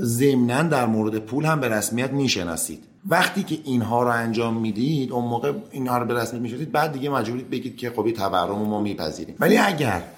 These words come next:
انحصار رو در اونجا نپذیرید، اون موقع تعریفتون از بازار دیگه شکست بازار رو نمیپذیره. این بازار یک ابزاریه برای تولید، انتقال و اکتشاف اطلاعات. این شکستی در کار نداره.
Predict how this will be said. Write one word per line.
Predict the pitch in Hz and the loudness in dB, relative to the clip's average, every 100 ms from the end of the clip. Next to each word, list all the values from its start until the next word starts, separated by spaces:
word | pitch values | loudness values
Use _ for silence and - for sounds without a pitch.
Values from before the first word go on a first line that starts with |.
| - - - - | -20 -20 -18 2
انحصار | 143 131 131 - 143 208 | 4 4 2 2 2 2
رو | |
در | 165 120 117 | 2 2 0
اونجا | 113 113 117 | -2 -2 -2
نپذیرید، | 117 113 107 107 101 101 101 139 - | 2 2 2 0 -2 -2 0 0 0
اون | 139 | -2
موقع | 117 127 | -2 -2
تعریفتون | 165 120 113 185 175 131 113 | 0 0 0 0 -2 -2 -2
از | 101 90 | -2 -2
بازار | 101 98 117 151 | -2 0 0 -2
دیگه | 127 | -2
شکست | 165 117 113 107 117 | -2 -2 -2 -4 -2
بازار | 107 107 104 151 | 0 0 2 0
رو | 170 | 2
نمیپذیره. | 156 151 101 80 78 73 71 - _ _ _ - | 0 0 0 -2 -8 -10 -14 -18 _ _ _ -4
این | 110 | 0
بازار | 127 110 101 113 139 | 2 2 2 0 -2
یک | 151 | -4
ابزاریه | 107 104 95 92 127 147 151 | 0 0 0 0 2 2 0
برای | 110 107 139 | 0 0 -2
تولید، | - 101 95 113 147 | -4 -4 -4 -4 -6
انتقال | 107 98 90 95 95 131 | -6 -8 -8 -4 -2 -2
و | 120 | -2
اکتشاف | 113 - 90 104 107 | -6 -6 -8 -6 -6
اطلاعات. | 135 135 135 120 107 101 98 123 - | -6 -2 -2 0 0 2 2 0 -4
این | 123 | -4
شکستی | - 101 - 117 143 135 | -4 -4 -4 -4 -4 -2
در | 123 104 | 0 0
کار | 113 123 123 | -2 -2 -2
نداره. | 117 90 | -2 -2